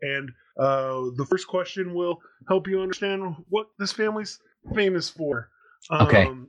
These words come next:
Speaker 1: and so it's gonna be Trey versus that cologne guy.
Speaker 2: All right.
Speaker 1: Um, and so I'm excited to, uh, do this quiz with y'all guys. Uh,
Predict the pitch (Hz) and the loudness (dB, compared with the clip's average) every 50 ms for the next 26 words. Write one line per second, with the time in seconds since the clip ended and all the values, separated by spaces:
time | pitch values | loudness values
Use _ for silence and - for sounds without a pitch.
0 | _ _ 143 143 151 151 - - - 156 151 147 156 151 - - 175 165 156 147 | _ _ -8 -8 -6 -6 -6 -6 -4 -4 -2 -4 -4 -6 -4 -6 -4 -4 -4 -6
1 | 151 127 - - - 165 165 170 180 190 - - - _ _ _ - 120 123 160 | -8 -8 -6 -2 -2 0 0 0 -2 -4 -6 -12 -20 _ _ _ -4 2 4 4
2 | 190 185 170 143 151 143 135 - - 143 143 139 135 135 139 135 135 143 151 190 | 4 4 2 -4 -6 -6 -8 -6 -8 -6 -4 -2 -2 -2 -4 -4 -2 -2 -2 -2
3 | 214 214 - _ _ _ _ - _ - - 104 104 107 104 - - 131 131 131 | -4 -8 -14 _ _ _ _ -20 _ 2 4 4 6 6 6 4 2 -2 -8 -12
4 | 131 127 - 131 120 127 135 - - 147 147 147 139 127 - - 156 151 151 147 | -12 -14 -14 -12 -12 -10 -6 -2 -2 -2 0 -2 -6 -8 -2 2 2 2 2 2
5 | 156 151 - - - 135 135 131 127 127 120 120 - _ _ _ _ _ - 156 | -2 -8 -10 -8 -4 -2 -2 -2 -2 -4 -4 -8 -12 _ _ _ _ _ 0 2
6 | 156 - - - 180 165 135 147 160 143 139 139 139 143 143 139 143 - - - | 2 2 2 2 0 0 2 0 -2 -2 -2 -2 -2 -2 -2 -2 -4 -4 -6 -10
7 | 131 127 131 127 127 123 123 120 | -6 -4 -4 -4 -2 -4 -4 -6